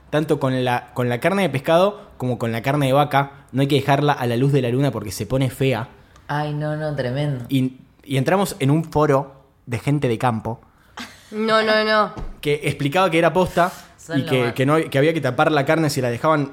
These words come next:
Speaker 1: al aire libre, que por, por algún motivo en el campo dejan, dejaron la carne al aire libre es algo. Eh, pero nada, me parece
Speaker 2: Tapada, arre.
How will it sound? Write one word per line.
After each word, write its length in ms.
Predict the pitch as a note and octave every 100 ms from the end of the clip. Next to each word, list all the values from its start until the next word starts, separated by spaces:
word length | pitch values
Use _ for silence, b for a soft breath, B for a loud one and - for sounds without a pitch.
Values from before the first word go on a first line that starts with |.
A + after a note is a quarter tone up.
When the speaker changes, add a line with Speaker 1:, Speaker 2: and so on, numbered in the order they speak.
| -
Speaker 1:
al 180 | C3+ A#2+
aire 180 | C3+ C#3
libre, 240 | C3+ C#3+
que 80 | A#2
por, 220 | G2 G#2+
por 240 | F#2+ - G#2+
algún 180 | A2+ C3+
motivo 300 | B2 C#3 B2+
en 80 |
el 80 | A2+
campo 240 | C3+ C3+ B2+
dejan, 360 | B2 B2+ A2
dejaron 340 | A2+ B2+ C3 B2
la 80 | A2+
carne 240 | B2 B2
al 80 | A#2+
aire 220 | A#2+ A#2
libre 340 | C3 B2+ A#2+
es 100 | G#2+
algo. 320 | C3+ C3 C3+ - B B B -
Eh, 260 | B2+ A#2+ G#2
pero 580 | A#2 A2+ A2 G#2+ G#2+ A2
nada, 340 | A#2+ G#2 F#2 A2+
me 100 | G#2
parece 340 | A2+ A#2+ A#2+
Speaker 2:
Tapada, 500 | A2+ A#2 C#3 B2 -
arre. 240 | C3+ B2+